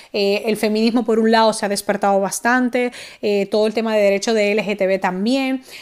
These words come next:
Entonces, ¿qué es lo que nos trae todo esto? Que a-, nos enfrentamos a un cliente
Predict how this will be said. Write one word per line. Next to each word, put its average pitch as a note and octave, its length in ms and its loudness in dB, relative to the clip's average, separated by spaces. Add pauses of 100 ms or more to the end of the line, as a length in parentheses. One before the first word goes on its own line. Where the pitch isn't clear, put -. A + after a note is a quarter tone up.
(120)
Entonces, A#3 500 -2
¿qué D#4+ 120 0
es F4 80 0
lo A4 100 2
que F#4 80 -2
nos C#4+ 140 -4
trae B3+ 160 2
todo A#3+ 260 2
esto? G3 420 -4
Que A#3+ 120 0
a-, A#3+ 180 0
nos B3 220 -4
enfrentamos C4 680 0
a B3 120 0
un D4 140 2
cliente E4+ 600 0